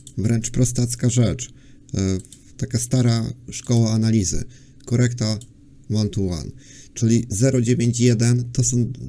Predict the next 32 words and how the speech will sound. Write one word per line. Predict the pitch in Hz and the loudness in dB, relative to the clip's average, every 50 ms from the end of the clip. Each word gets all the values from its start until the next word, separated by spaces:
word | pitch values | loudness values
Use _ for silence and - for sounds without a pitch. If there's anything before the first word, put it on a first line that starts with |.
| - | -8
dwa | - 107 107 98 123 117 | -6 -4 0 0 0 0
poziomy, | 123 131 117 110 117 113 113 110 | 2 0 0 0 2 0 0 0
które | 113 - 117 107 | 0 0 0 0
mnie | 104 104 101 | 2 0 0
tu | - 107 104 | 0 -2 -2
interesują | 101 95 - 98 101 95 - 101 101 98 90 | -2 0 -2 -2 -2 -2 -2 -2 -2 -2 -2
pod | - 95 85 | -4 -6 -4
zagranie. | - 95 90 - - 90 87 82 73 - - - - - - - - - | -4 -4 -4 -4 -4 -4 -4 -4 -4 -6 -10 -12 -16 -20 -20 -12 -4 -2
I | 120 117 | -2 0
tu | - 156 143 | 2 2 2
bym | 127 139 135 127 | 2 2 0 -2
chciał, | 123 123 - 117 110 110 107 143 151 | -2 0 0 2 2 0 -2 -4 -6
żeby | - 95 101 101 92 101 | -6 -6 -4 -4 -4 -4
to | - - 95 | -2 -2 -2
do, | 90 87 95 95 92 - | -2 -2 -2 -2 -2 -4
e, | - 98 95 95 92 92 | -4 -4 -2 -2 -2 -2
doszło, | 90 92 101 92 90 - - - - - - - | -2 -2 -2 -2 -2 -4 -6 -8 -10 -10 -10 -8
prawda? | - - - - 107 104 110 117 120 - - - - - - - - - | -8 -8 -6 -4 -2 -2 -2 -2 -4 -6 -10 -12 -12 -14 -16 -16 -10 -4
E, | - 104 101 | -2 -2 0
stąd | - - - 131 127 113 | 0 -2 -2 -2 0 2
bym | 120 120 | 2 2
chciał | 117 120 - 113 107 104 | 2 2 0 0 0 0
rozegrać. | 104 104 95 107 101 98 123 147 175 175 - - - - - - - - - - | 0 -2 -2 -2 -2 -2 -2 -2 -2 -4 -8 -10 -14 -18 -18 -18 -18 -16 -8 -2
Nie | 185 220 233 240 214 | 2 2 4 4 4
wiem | 220 214 208 | 2 2 2
nawet, | 202 180 175 - | 2 2 0 -2
czy | - - 147 | -2 -4 -4
tutaj | - - - 147 143 135 | -4 -2 2 4 4 4
bym | 123 135 131 131 | 4 4 2 2
ustawiał | 127 120 - 135 113 120 120 | 2 2 2 2 2 2 2
stop | 120 - - - - | 0 0 -2 -2 0
lossa. | 113 92 87 82 78 95 95 104 | 0 0 0 0 -2 -2 -4 -4